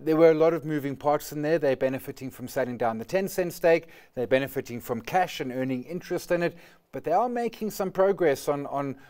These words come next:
on some of their other bets, which are kinda getting to break even." Your take on Naspers?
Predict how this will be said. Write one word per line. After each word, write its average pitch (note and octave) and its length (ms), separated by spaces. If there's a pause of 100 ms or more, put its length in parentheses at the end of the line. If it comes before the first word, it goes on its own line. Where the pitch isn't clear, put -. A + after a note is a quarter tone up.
on C#3 80
some F3 180
of D#3+ 100
their D3+ 160
other D#3+ 220
bets, B2 320
which - 180
are C#3 60
kinda D3 240
getting C3+ 240
to - 100
break C3+ 300
even." G#2+ 220 (240)
Your A#3 80
take B3 260
on A3+ 100
Naspers? - 680